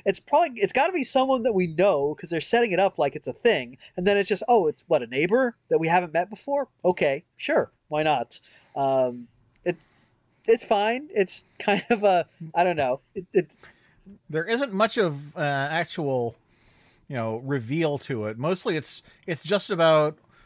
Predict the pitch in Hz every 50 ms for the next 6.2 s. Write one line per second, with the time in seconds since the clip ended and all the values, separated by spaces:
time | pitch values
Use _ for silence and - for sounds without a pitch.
0 | _ _ _ _ - 131 147 151 147 143 139 139 139 135 135 131 131 135 156 156
1 | 139 123 156 160 165 170 - - - - - - - - 208 190 160 139 135 117
2 | - - 185 170 175 190 190 139 - 156 151 156 147 143 147 139 147 143 135 -
3 | - 156 147 143 147 139 139 139 147 123 123 131 135 131 123 120 117 120 117 123
4 | 120 - - - - - - _ 151 135 131 127 127 123 120 127 147 143 160 214
5 | 254 277 220 - - 151 139 143 151 147 139 143 147 - - - 156 147 143 143
6 | 139 135 131